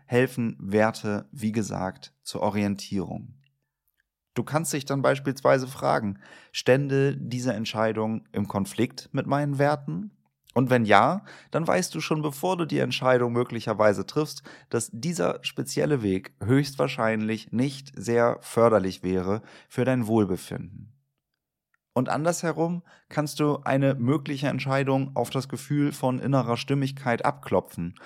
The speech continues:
Und wenn du weißt, dass sie mit deinen Werten übereinstimmt, dann spricht viel weniger dagegen, sie zu treffen.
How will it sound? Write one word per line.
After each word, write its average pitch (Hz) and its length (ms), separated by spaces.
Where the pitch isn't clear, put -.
Und 113 160
wenn 123 140
du 123 120
weißt, 127 360
dass 113 120
sie 120 100
mit 110 180
deinen 104 280
Werten 117 320
übereinstimmt, 113 880
dann 131 380
spricht 113 540
viel 139 460
weniger 113 460
dagegen, 98 720
sie 95 500
zu - 160
treffen. - 560